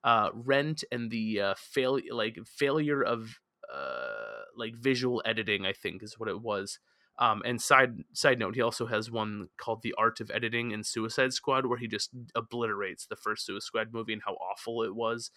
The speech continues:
uh, from an, a movie editing perspective. So super relevant, you know, to our pod and, and movies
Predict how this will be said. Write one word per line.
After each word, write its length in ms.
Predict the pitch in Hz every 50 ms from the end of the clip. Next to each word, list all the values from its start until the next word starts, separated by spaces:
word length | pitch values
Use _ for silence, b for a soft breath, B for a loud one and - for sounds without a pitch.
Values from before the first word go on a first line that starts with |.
| b b b b -
uh, 60 | - -
from 220 | - - 123 107 107
an, 100 | 104 - -
a 140 | 110 101 98 98
movie 460 | 101 101 104 110 120 117 110 113 - -
editing 340 | 101 110 120 135 143 156
perspective. 640 | 151 - 175 - - - 185 175 - 202 196 180 - B B B B B
So 140 | - 143
super 300 | 139 - - 302 - -
relevant, 500 | 180 131 135 165 151 127 131 127 101 - _
you 120 | - 123 117
know, 140 | 90 101
to 180 | 107 - 127 -
our 100 | 113 110
pod 480 | - - - 120 107 101 104 101 117 -
and, 220 | - - 101 98 -
and 220 | 110 107 107 110
movies 480 | 113 120 113 113 107 107 107 - -